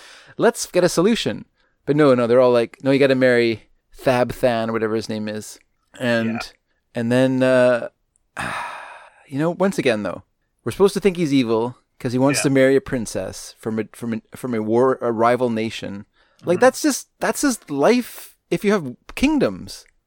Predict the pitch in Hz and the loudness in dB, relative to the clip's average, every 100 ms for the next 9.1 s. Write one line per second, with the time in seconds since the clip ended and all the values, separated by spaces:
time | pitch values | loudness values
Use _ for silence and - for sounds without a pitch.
0 | _ - 131 185 208 202 220 233 - 233 | _ -2 2 4 2 2 0 0 0 2
1 | 226 180 151 143 - 240 165 175 190 - | 2 0 0 -2 0 0 0 -4 -6 -4
2 | 135 - 277 208 127 - 147 196 - _ | -4 -2 -2 2 0 0 -2 -4 -8 _
3 | _ _ _ - 208 233 160 151 147 - | _ _ _ 0 2 4 4 2 2 -4
4 | _ _ _ - 208 202 143 165 262 165 | _ _ _ -4 -2 0 0 2 4 4
5 | 120 120 156 143 165 147 151 160 135 - | 4 4 2 0 0 0 0 -2 0 0
6 | 135 156 175 127 123 165 - 139 117 117 | 2 2 4 4 2 0 -4 -2 2 2
7 | 123 143 139 139 _ _ _ _ 143 135 | 2 2 4 2 _ _ _ _ -2 0
8 | 117 127 151 143 - 156 143 131 - - | 2 2 2 -2 -2 0 0 -2 -8 -12
9 | - | -12